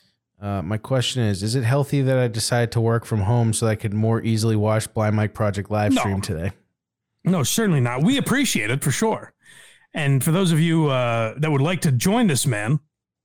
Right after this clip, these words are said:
Speaker 2: in whatever rubber room he's in, it's, uh, blindmike dot net is where you can find the Patreon and the links to the podcast. But, uh, no, it's certainly not healthy,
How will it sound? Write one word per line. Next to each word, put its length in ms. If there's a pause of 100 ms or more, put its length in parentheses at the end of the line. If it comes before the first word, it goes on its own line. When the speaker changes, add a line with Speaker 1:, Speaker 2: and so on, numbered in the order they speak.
(220)
Speaker 2:
in 240
whatever 240
rubber 240
room 240
he's 160
in, 200 (500)
it's, 280
uh, 200
blindmike 440
dot 160
net 420 (440)
is 140
where 100
you 60
can 100
find 220
the 60
Patreon 680
and 340
the 80
links 200
to 80
the 60
podcast. 600 (540)
But, 160
uh, 400
no, 340
it's 120
certainly 260
not 240
healthy, 480